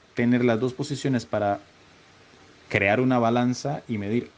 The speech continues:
hasta dónde es que yo quiero llegar, qué límites imponer, imponerme a mí e imponer a las personas que quieran interactuar conmigo o con las que yo quiera interactuar,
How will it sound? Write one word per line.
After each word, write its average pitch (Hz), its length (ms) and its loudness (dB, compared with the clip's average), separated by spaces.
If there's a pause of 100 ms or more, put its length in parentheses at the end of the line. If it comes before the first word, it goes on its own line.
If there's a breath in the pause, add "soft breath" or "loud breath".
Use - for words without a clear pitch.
hasta 104 300 -6
dónde 110 360 0
es 113 140 -6
que 107 140 -4
yo 101 160 -2
quiero 95 280 -2 (680)
llegar, 104 440 0 (840)
qué 151 200 2
límites 139 680 0 (460)
imponer, 104 640 -2 (580)
imponerme 107 540 2
a 104 40 0
mí 139 360 0 (340)
e 110 60 -6
imponer 98 440 -4
a 143 40 -6
las 123 160 -4
personas 110 380 -4
que 98 100 -6
quieran 107 240 0
interactuar 92 540 -2
conmigo 95 540 -2 (400)
o 113 80 -4
con 98 160 -2
las 85 160 0
que 90 140 -2
yo 113 240 2
quiera 120 360 2
interactuar, 87 580 -10